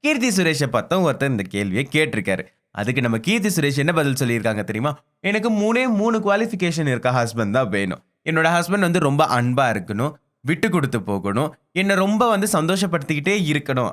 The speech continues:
அத மாதிரி எனக்கு ஒரு ஹஸ்பண்ட் வேணும்" அப்படின்னு கேட்டிருக்காங்க. கீர்த்தி சுரேஷ் இப்படி ஒரு பதில் சொன்னதுக்கு அப்புறமா பத்திரிகையாளர் வந்து வழக்கமான இன்னொரு கேள்வியும் கேட்டார். அதுதான் வந்து, "உங்க ஹஸ்பண்ட் எப்படிலாம் இருக்கக்கூடாது?" அப்படின்ட்டு. அதுக்கும் மூணு கண்டிஷன் இருக்கு.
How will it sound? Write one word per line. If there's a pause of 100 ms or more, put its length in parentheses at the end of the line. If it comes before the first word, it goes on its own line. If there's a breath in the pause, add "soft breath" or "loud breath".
அத
மாதிரி
எனக்கு
ஒரு
ஹஸ்பண்ட்
வேணும்"
அப்படின்னு
கேட்டிருக்காங்க. (340)
கீர்த்தி
சுரேஷ்
இப்படி
ஒரு
பதில்
சொன்னதுக்கு
அப்புறமா
பத்திரிகையாளர்
வந்து
வழக்கமான
இன்னொரு
கேள்வியும்
கேட்டார்.
அதுதான்
வந்து, (200)
"உங்க
ஹஸ்பண்ட்
எப்படிலாம்
இருக்கக்கூடாது?"
அப்படின்ட்டு. (280)
அதுக்கும்
மூணு
கண்டிஷன்
இருக்கு.